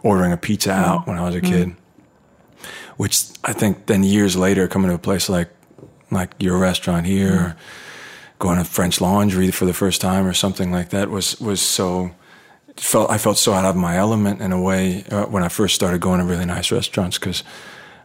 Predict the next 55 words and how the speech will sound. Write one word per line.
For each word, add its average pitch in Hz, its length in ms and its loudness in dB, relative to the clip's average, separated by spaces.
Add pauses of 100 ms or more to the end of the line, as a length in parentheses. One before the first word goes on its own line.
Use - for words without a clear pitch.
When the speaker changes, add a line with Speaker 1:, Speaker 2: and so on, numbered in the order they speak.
(120)
Speaker 1:
you 107 140 2
know, - 100 4
five 98 300 2
dollars 95 360 2
sounded 92 280 2
like 98 140 4
a 214 40 4
Speaker 2:
Mm. 190 60 4
Speaker 1:
lot 98 220 2
for 95 120 0
a 87 60 0
meal 101 240 4
Speaker 2:
Mm. - 60 2
Speaker 1:
when 85 100 2
I 85 100 0
was 85 100 -2
a 87 40 -6
kid. 87 320 -4 (640)
Speaker 2:
Would 202 160 2
you 220 120 4
do 208 140 4
the 202 100 4
shopping, 208 520 2
or 175 80 0
would 180 140 0
he 180 200 2
order 170 320 0
out? 175 440 -2
Would 170 220 -2
you, 175 140 0
would 165 260 -4
Speaker 1:
We, 135 120 6
Speaker 2:
you 170 100 0
Speaker 1:
we 147 80 6
would 143 80 6
Speaker 2:
make 139 60 6
Speaker 1:
always, 147 260 4
we'd 143 220 2
usually 151 260 2
go 92 60 2
to 85 60 -6
Costco 127 520 -2 (220)
when 180 120 2
Speaker 2:
Yeah. 170 60 4
Speaker 1:
I 165 40 4
was 165 100 2
a - 40 -8
kid. 160 280 -2 (340)
Speaker 2:
Yeah. 170 280 2 (300)
Speaker 1:
And, 92 360 2
uh, 87 400 0 (360)
yeah, 92 220 0
we, 92 220 -2 (160)
we'd 98 220 0 (500)
get 95 180 0